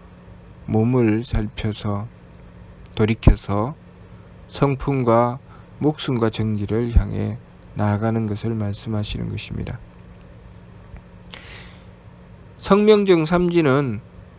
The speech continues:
인물 동수 삼진이라 사람과 만물이 똑같이 세 가지 참됨을 하느님께로부터 받았다 하셨습니다.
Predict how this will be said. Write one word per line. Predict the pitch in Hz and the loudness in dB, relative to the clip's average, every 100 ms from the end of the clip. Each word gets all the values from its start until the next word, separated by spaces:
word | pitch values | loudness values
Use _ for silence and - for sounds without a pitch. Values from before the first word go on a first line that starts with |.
| - - | -20 -6
인물 | 147 170 170 165 147 131 117 | 0 2 4 4 4 4 4
동수 | 107 107 110 110 | 2 0 -2 -2
삼진이라 | 110 - 107 104 104 98 98 107 - - - - - | 4 4 4 -4 -4 -4 -4 -6 -12 -20 -20 -20 -14
사람과 | - 127 127 127 120 | 0 2 4 2 2
만물이 | 113 110 113 117 113 - | 2 0 0 2 0 0
똑같이 | 120 - 117 - 123 117 | -4 -2 -2 2 2 4
세 | - 113 | 2 2
가지 | 117 113 110 | 0 -2 -4
참됨을 | 131 131 127 123 113 127 110 101 - - - - | -2 0 2 2 2 2 0 -4 -14 -20 -20 -10
하느님께로부터 | - 151 143 120 107 - 107 107 107 - 107 107 104 - - - - - | -2 0 2 0 -2 -2 -4 -2 -6 -2 0 0 -2 -8 -18 -20 -20 6
받았다 | - 110 107 - - 117 | 8 8 4 0 2 4
하셨습니다. | 110 104 107 - 120 110 - | 4 2 0 -6 -6 -6 -8